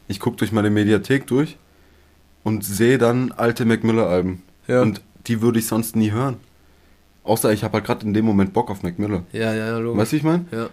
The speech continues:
Speaker 1: Aber dann hab ich wieder ein irgendwie, keine Ahnung, Speicher ist voll oder so.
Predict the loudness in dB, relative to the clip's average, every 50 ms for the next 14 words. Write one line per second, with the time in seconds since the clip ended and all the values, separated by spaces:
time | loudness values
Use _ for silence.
0 | -6 0 4 4 6 6 6 4 2 0 -2 0 2 4 4 4 4 2 0 -4
1 | -8 _ _ _ _ _ _ _ _ -6 -4 -4 -4 -4 -6 -4 -2 -2 -2 0
2 | 0 0 -2 -2 -2 0 0 0 0 0 -4 -6 -2 0 2 2 2 2 0 0
3 | 0 -2 -4 -6